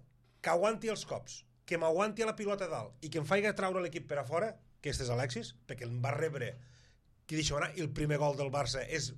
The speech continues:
tres quarts de gol és d'Alexis, tres quarts, lo setanta-cinc per cent és d'ell. Deixa a Messi, li deixa un passillo com una catedral, ell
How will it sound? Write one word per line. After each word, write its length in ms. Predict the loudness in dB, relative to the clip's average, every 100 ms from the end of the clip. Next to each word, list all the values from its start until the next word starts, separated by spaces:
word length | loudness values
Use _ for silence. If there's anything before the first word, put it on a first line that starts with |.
| -14 -10
tres 240 | -4 -2 0
quarts 240 | 0 2
de 80 | 2
gol 280 | 2 2 0 -6 -8
és 140 | -4 -2
d'Alexis, 440 | -2 -4 -6 -8 -12 -20 -2 2
tres 160 | 2
quarts, 320 | 4 2 0 -6 -12
lo 80 | -8
setanta-cinc 540 | -4 -2 -2 -4 -4 -4
per 80 | -4
cent 140 | -6
és 80 | -8
d'ell. 140 | -12 -14 -16
Deixa 440 | -8 -4 -2 0 0
a 60 | -2
Messi, 300 | -2 -4 -6 -8
li 80 |
deixa 240 | -6 -4 -4 -8 -10
un 160 | -6 -2
passillo 340 | -2 -2 -4
com 100 | -4 -4
una 80 |
catedral, 260 | -2 -2 -2 -2
ell 240 | -4